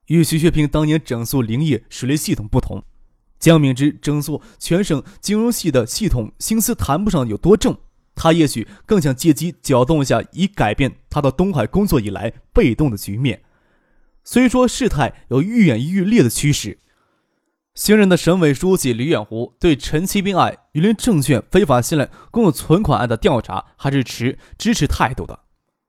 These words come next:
至于涉及到其他事情上，特别是人事调动上，他始终保持沉默的姿态，许多人都对此猜测不透。所谓一朝天子一朝臣，事实上在陶庆离开东海，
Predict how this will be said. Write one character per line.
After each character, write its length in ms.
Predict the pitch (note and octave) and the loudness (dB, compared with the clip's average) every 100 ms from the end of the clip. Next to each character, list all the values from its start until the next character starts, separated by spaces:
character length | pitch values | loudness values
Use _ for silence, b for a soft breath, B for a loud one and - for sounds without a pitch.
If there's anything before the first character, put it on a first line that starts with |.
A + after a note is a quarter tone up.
| - | -6
至 140 | G3+ | 2
于 80 | A#3 | 2
涉 180 | - G#3+ | 2 0
及 80 | G#3 | 4
到 120 | F3 | 2
其 140 | - | 4
他 140 | D#3+ F#3+ | 2 2
事 160 | - | 0
情 140 | - B2+ | -2 0
上， 300 | A#2 - _ | -4 -6 _
特 180 | - F#3+ | 0 0
别 80 | F#3 | 0
是 140 | B2+ | 0
人 100 | C#3 | 0
事 120 | D#3 | 0
调 220 | D3 B3+ A#2+ | 2 4 4
动 140 | A2 | 0
上， 180 | - - _ _ - | -6 -8 _ _ -8
他 180 | C#3+ C#3+ | -2 -2
始 160 | A#2+ | -2
终 200 | A#2 C#3+ - | -4 -6 -2
保 180 | A#2+ A2+ | 0 0
持 160 | C3 | -2
沉 280 | B2 - A#2 | -6 -6 -4
默 140 | D#3 D3+ | -2 -2
的 100 | A2 | -4
姿 180 | C3 | -4
态， 240 | A#2+ G2+ - _ _ - | -4 -6 -8 _ _ -12
许 240 | - A#2 | -8 -4
多 160 | A#2 A2+ | 0 -2
人 180 | G#2 b b | -4 b b
都 120 | - D3+ | -2 2
对 180 | C#3+ | 2
此 220 | A2 F#2 - | -2 -6 -10
猜 240 | - B2 | -6 -4
测 180 | C3 - | -4 -6
不 120 | - | -10
透。 280 | - - - _ _ _ _ _ _ _ _ _ | -10 -12 -12 _ _ _ _ _ _ _ _ _
所 240 | - - F#3+ | -6 2 4
谓 160 | G#3+ | 4
一 180 | G#3 G#3+ | 2 0
朝 180 | E3+ F3+ | 0 0
天 240 | - G3+ | 0 -2
子 160 | D3+ A2+ | -2 -6
一 140 | C#3 | -4
朝 220 | A#2 A#2+ C3+ | -4 -2 -4
臣， 320 | - G2 - _ _ _ | -6 -10 -14 _ _ _
事 180 | - G#3+ | -2 0
实 140 | G3 | 2
上 240 | F#3 C#3+ - | 2 0 0
在 200 | E3+ C#3 | 0 2
陶 220 | - D3 | 2 0
庆 160 | A#2 A2+ | 0 -4
离 100 | B2+ | -2
开 140 | D3 | -2
东 240 | - G#3+ | -2 -6
海， 220 | - C3 | -4 -8